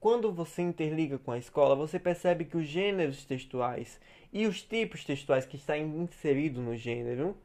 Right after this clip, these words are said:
calma lá, não misturem, trabalham o conhecimento para que o aluno desenvolva-o. Isso, com o tempo, vai se progredindo, vai ficando atualizado, vai, né,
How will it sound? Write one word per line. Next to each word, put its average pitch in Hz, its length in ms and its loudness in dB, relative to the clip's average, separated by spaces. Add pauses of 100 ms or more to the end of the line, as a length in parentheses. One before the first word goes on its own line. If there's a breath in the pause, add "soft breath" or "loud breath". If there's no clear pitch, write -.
(380)
calma 120 400 0
lá, 151 180 -2
não 123 160 -4
misturem, - 500 -8 (1600 loud breath)
trabalham 190 880 6 (160)
o - 80 -6
conhecimento 165 1120 0 (160)
para 180 260 4
que 180 120 -6
o 185 100 4
aluno 180 340 4
desenvolva-o. 147 1160 2 (580 soft breath)
Isso, 220 480 -2 (540)
com 226 520 0
o 185 120 -8
tempo, 131 400 0
vai 147 320 2
se 180 480 -6
progredindo, 185 640 0
vai 143 140 -4
ficando 156 300 -6
atualizado, 156 1000 -4
vai, 139 180 -4
né, 175 240 -6